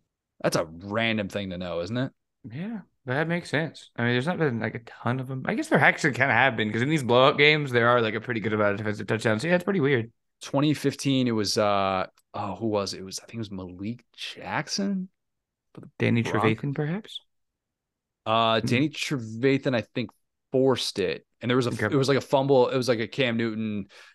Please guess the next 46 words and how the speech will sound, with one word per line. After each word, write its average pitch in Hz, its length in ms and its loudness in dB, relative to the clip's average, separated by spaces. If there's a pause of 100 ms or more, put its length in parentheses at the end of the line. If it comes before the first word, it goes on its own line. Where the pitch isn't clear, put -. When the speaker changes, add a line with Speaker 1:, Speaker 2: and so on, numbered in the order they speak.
(140)
Speaker 1:
like, 104 160 -4
Speaker 2:
Yeah, 120 200 4
Speaker 1:
sack 117 280 6
in 110 60 4
the 110 60 4
Speaker 2:
yeah, 107 80 2
Speaker 1:
end 107 100 0
zone, 107 240 0
Speaker 2:
yeah. 98 40 -4
Speaker 1:
falls 101 340 0
on 98 200 -4
it. 95 220 -6
So, 123 100 0
like, 101 180 0 (640)
not 139 160 2
even 131 160 0
the 127 80 0
most 127 220 2
exciting 123 680 2 (260)
defensive 135 360 -2
touchdown, 143 340 0
I'm 107 140 -4
pretty 131 220 0
sure. 127 360 0 (420)
Speaker 2:
Yeah, 123 80 4
Speaker 1:
Um, 110 60 4
Speaker 2:
that 117 60 0
Speaker 1:
but - 20 -2
Speaker 2:
makes 120 60 2
Speaker 1:
yeah, 143 160 4
Speaker 2:
sense. 104 140 -6
Speaker 1:
I 110 40 -6
think 156 120 -4
there's 147 160 2
only 143 120 4
been 117 240 2
one 98 580 2 (300)
among 101 300 -2
former 104 240 -2
S 92 120 -2
E 98 40 -10
C 101 160 -8
players 90 420 -6 (240)
ever. 90 380 -4 (360)
Jordan 135 280 2
Davis, 127 560 2